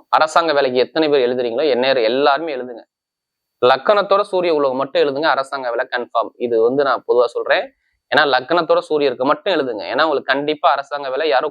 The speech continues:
குடும்பத்துக்கு யாராச்சும் வரப்போகுது. ஒண்ணு மனைவிக்கு வரலாம், உங்களுக்கு வரலாம், இல்லைன்னா குடும்பத்துல யாராச்சும்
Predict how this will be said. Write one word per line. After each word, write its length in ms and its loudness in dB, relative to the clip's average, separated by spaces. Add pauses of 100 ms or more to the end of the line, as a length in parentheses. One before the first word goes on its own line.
குடும்பத்துக்கு 440 -4
யாராச்சும் 300 -2
வரப்போகுது. 340 -2
ஒண்ணு 100 -2 (100)
மனைவிக்கு 400 -2
வரலாம், 280 0 (120)
உங்களுக்கு 360 -4
வரலாம், 300 0 (580)
இல்லைன்னா 320 2 (380)
குடும்பத்துல 360 2
யாராச்சும் 380 -2